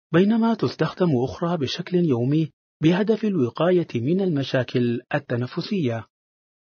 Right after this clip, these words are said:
استخدام كمية الدواء المناسبة أمر مهم في علاج المشاكل المستمرة والوقاية منها،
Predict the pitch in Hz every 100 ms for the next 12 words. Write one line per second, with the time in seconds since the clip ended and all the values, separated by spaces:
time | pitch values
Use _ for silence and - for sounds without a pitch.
0 | _ _ _ _ _ _ _ _ _ _
1 | _ _ _ _ 185 175 196 202 226 233
2 | - 123 131 170 180 190 143 123 147 180
3 | 180 117 147 170 170 175 - _ _ -
4 | 214 214 220 160 110 127 196 190 196 -
5 | 127 117 120 170 175 190 123 - 175 175
6 | 190 151 117 123 131 170 160 156 _ _
7 | - 214 180 - 131 113 107 160 196 139
8 | 127